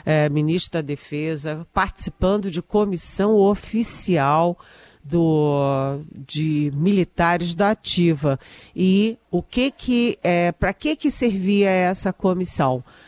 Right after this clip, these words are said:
Olha só, gente, como as coisas se, eh, casam entre elas. A comissão de militares foi criada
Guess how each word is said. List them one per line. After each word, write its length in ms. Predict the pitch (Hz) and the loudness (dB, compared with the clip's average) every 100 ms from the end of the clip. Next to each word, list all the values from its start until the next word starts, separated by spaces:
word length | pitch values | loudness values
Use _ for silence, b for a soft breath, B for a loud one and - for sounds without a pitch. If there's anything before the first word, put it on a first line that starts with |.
| b b b b b - | b b b b b -2
Olha 320 | 180 226 226 | 0 2 0
só, 360 | - 170 143 143 | -2 0 0 0
gente, 440 | 151 156 147 - | 0 0 -2 -6
como 220 | - 165 | -4 -2
as 140 | 165 - | -2 0
coisas 400 | 185 185 180 170 | 0 0 0 -4
se, 420 | - - 190 - | -8 -10 -10 -4
eh, 200 | 170 156 _ _ | -2 -2 _ _
casam 720 | - 196 190 175 151 139 151 - | -2 0 0 -4 -8 -10 -10 -8
entre 380 | 165 156 - 156 | -8 -8 -8 -6
elas. 520 | 139 127 123 135 - b b - | -4 -6 -8 -12 -14 b b -8
A 120 | 151 | -6
comissão 880 | - 202 202 180 - 220 233 254 | 0 0 0 -4 -4 0 2 0
de 160 | 220 196 | 0 0
militares 680 | 175 156 - 185 185 175 160 | 0 -2 -2 0 0 0 -4
foi 240 | - 170 | -2 -2
criada 640 | - 156 160 170 202 214 | -2 0 2 2 0 -4